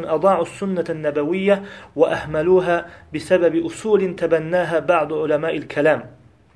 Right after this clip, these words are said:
E, deyir ki, sonra onlardan sonra, yəni sələflərdən sonra xələflər gəldi. Xələflər, yəni xələf nədir?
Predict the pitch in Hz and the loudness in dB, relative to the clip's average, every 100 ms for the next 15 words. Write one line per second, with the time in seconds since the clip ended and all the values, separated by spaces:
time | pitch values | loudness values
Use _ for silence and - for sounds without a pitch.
0 | - - - - - 139 143 208 196 196 | -20 -20 -20 -20 -8 -6 -4 -4 2 2
1 | 202 - - - - 220 208 180 180 170 | 2 -2 -20 -8 4 6 6 4 4 4
2 | 202 196 190 156 139 143 147 165 156 165 | 4 4 2 4 2 0 0 -2 0 0
3 | 156 - 151 160 175 175 147 139 180 - | 0 2 2 2 0 0 2 2 0 -8
4 | - - - - 165 151 - 185 143 127 | -20 -16 -4 2 4 4 6 6 4 2
5 | 123 160 165 151 151 - 180 170 151 147 | 0 -4 -2 0 0 0 0 2 -2 -4
6 | - 165 160 - 156 135 156 | 0 2 0 -2 -4 -2 -2